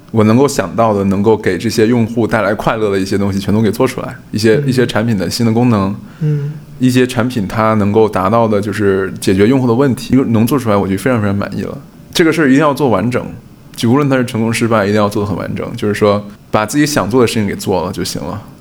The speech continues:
Speaker 2: 你
Speaker 1: 因为，因为
Speaker 2: 不考虑赚钱吗？你
Speaker 1: 我觉得就是，呃，钱给我带来的兴奋远远小于，就是说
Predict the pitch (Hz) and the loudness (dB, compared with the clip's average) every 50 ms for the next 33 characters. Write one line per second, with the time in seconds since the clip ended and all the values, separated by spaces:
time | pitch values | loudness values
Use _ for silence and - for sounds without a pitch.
0 | - - - - 139 135 131 127 123 117 120 120 117 - 123 123 127 131 190 - | -20 -16 -10 -6 -4 -2 -2 0 0 0 0 0 0 2 2 2 4 4 2 2
1 | 175 139 147 160 202 190 180 - - 143 127 131 147 165 185 185 175 170 131 - | 0 0 0 0 0 0 0 -2 -4 -4 -4 -2 -2 -4 -2 -2 -4 -4 -4 -6
2 | - - - - - - - - - - 110 117 110 117 123 143 147 147 147 139 | -8 -14 -16 -16 -18 -18 -18 -18 -10 -4 -2 0 2 2 2 2 2 2 0 0
3 | 135 135 135 120 117 113 110 - - - 64 71 - - - - - - - - | 0 0 2 2 2 2 0 -2 -4 -8 -10 -10 -12 -12 -16 -20 -20 -20 -20 -20
4 | - - - - - 110 120 131 147 127 110 117 113 107 101 104 107 - 123 117 | -16 -10 -6 -2 0 0 2 2 2 2 2 2 0 0 0 0 -2 -2 -2 -2
5 | 117 117 113 104 101 95 - - - - - - - - 101 107 117 120 120 120 | 0 0 0 0 0 -2 -4 -8 -12 -14 -18 -8 -2 0 2 2 4 2 2 0
6 | - - - - - 95 95 95 - 98 95 95 95 - 104 98 95 95 92 | 0 -2 -2 -4 -6 -8 -8 -6 -2 -2 0 0 0 0 0 0 0 0 -2